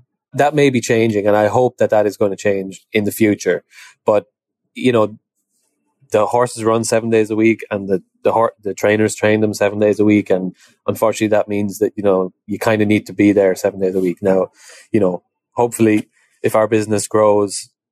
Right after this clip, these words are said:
we'll be able to s-, structure in a way that that's not the case, but it's a slightly different lifestyle, um, that isn't your nine-to-five,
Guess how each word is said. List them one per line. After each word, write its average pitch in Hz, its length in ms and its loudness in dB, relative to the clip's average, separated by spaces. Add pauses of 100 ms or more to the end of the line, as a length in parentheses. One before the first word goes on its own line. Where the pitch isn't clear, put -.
we'll 110 160 2
be 104 120 2
able 98 200 2
to 98 180 0
s-, - 180 -8 (100)
structure - 480 0
in 107 120 2
a 104 60 0
way 104 180 4
that 98 160 0 (340)
that's - 360 -2 (280)
not 113 260 0
the 123 60 -2
case, 123 320 2
but 104 200 0 (500)
it's 135 180 -2
a 127 60 -2
slightly 139 400 0
different 110 380 -4 (320)
lifestyle, 98 800 0 (140)
um, 95 340 -4 (100)
that 95 160 2 (540)
isn't 131 300 2
your 110 100 2
nine-to-five, 98 880 2